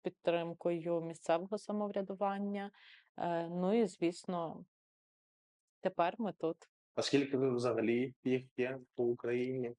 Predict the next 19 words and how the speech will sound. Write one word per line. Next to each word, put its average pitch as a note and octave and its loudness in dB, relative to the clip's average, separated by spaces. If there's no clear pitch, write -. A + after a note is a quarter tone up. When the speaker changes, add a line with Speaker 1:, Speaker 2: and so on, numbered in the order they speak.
Speaker 1:
Тепер A3 4
у D4 0
нас A#3 -2
є G3 4
ще F3+ 0
філія F3+ 2
в - -10
Києві A#3+ 2
шостого G#3 2
рекрут-центру E3+ -4
сил C3 -4
Speaker 2:
Мгм. E3 -2
Speaker 1:
безпілотних - -6
систем. - -8
Speaker 2:
Ну, E3 2
мабуть, B2 2
тоді A2 2
класика. C3+ 0
Що - 0